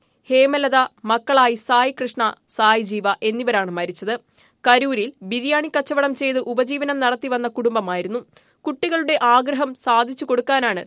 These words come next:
തിരക്ക് അവഗണിച്ചും മണിക്കൂറോളം വിജയെ കാണാനായി കാത്തിരുന്നത്. ആകെ ഒൻപത് കുട്ടികളും പതിനൊന്ന് സ്ത്രീകളുമാണ് മരിച്ചത്. വിജയ് എത്തും മുൻപേ പ്രശ്നങ്ങൾ തുടങ്ങി. വിജയുടെ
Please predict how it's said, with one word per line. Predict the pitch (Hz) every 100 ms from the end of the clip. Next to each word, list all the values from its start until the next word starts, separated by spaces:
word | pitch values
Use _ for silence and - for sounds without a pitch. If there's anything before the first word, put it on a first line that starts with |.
| -
തിരക്ക് | 233 226 262 -
അവഗണിച്ചും | 196 220 240 214 202 - _
മണിക്കൂറോളം | 208 240 254 294 294 294 262 247 - -
വിജയെ | 220 220 277 262
കാണാനായി | 247 226 240 247 226
കാത്തിരുന്നത്. | 202 196 190 208 180 180 202 - _ _ _ _ -
ആകെ | 233 277 294 294 -
ഒൻപത് | 247 269 302 269
കുട്ടികളും | 247 220 226 220 214 - _ -
പതിനൊന്ന് | 240 262 285 269
സ്ത്രീകളുമാണ് | 262 240 254 262 262 196 175
മരിച്ചത്. | 175 175 - 208 - _ _ _ _ _ _ -
വിജയ് | 285 302 381 359
എത്തും | 277 285 359 302
മുൻപേ | 277 247 233 -
പ്രശ്നങ്ങൾ | 226 220 247 190 180
തുടങ്ങി. | 180 185 226 - _ _ _ 196
വിജയുടെ | 254 262 311 330 302 294